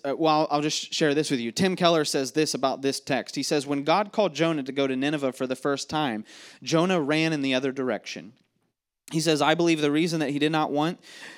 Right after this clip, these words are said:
uh, did not want to go is because he did not have pity on them.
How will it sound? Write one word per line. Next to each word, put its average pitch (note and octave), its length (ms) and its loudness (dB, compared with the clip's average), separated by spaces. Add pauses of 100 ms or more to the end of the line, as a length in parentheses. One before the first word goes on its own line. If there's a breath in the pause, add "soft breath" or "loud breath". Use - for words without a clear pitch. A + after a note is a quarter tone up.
(180 loud breath)
uh, C#3+ 160 0
did C#3+ 160 -2
not D#3 180 2
want D#3 120 0
to C#3+ 60 -4
go D3 360 0 (240 loud breath)
is C#3+ 180 -4
because D3 240 -2
he C#3 80 -2
did D3+ 120 2
not D#3+ 160 -2
have D3 260 -2
pity F#3 240 2
on A#2+ 200 -2
them. C#3 320 -4